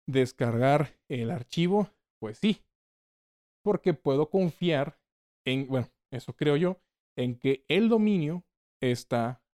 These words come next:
o es básicamente seguro y que las cosas que desde ahí están llegando, pues también en este caso son seguras. Que a lo mejor justamente pues no,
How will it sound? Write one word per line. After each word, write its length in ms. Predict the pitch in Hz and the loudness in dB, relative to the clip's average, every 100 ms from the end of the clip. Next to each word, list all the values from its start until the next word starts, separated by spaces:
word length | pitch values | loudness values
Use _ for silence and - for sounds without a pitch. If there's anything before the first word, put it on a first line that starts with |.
| _ _ 127 | _ _ -2
o 140 | 120 | 2
es 320 | 160 160 - - | 2 0 -8 -18
básicamente 680 | 127 - - 120 123 120 123 | -16 -10 -6 -4 -4 -4 -4
seguro 480 | 131 156 190 226 _ _ _ 151 | -2 2 2 0 _ _ _ -6
y 100 | 135 | -2
que 180 | 156 | 0
las 180 | 147 135 | 2 0
cosas 400 | - 139 180 175 | -2 -2 -2 -8
que 400 | - 160 156 - | -4 -2 -2 -4
desde 440 | - 127 131 120 123 | -8 0 2 2 0
ahí 360 | 120 165 156 _ - | 2 0 -2 _ -18
están 320 | - 123 123 | -8 -4 0
llegando, 400 | 151 147 147 170 | 0 0 -2 -4
pues 120 | - | -8
también 440 | 120 117 143 139 _ - | -6 -2 0 -2 _ -4
en 140 | 127 | -2
este 160 | 135 143 | -2 -2
caso 220 | 123 120 | -2 -2
son 160 | 131 | -6
seguras. 360 | 113 123 113 _ _ _ _ _ _ _ _ - | -2 -2 -4 _ _ _ _ _ _ _ _ -8
Que 60 | 127 | -2
a 40 | |
lo 40 | |
mejor 400 | 131 131 190 196 _ _ _ 185 | 0 2 0 0 _ _ _ -10
justamente 460 | - 190 185 202 | -4 -2 0 -2
pues 240 | 160 143 147 | 0 -2 0
no, 320 | 147 156 | -2 -4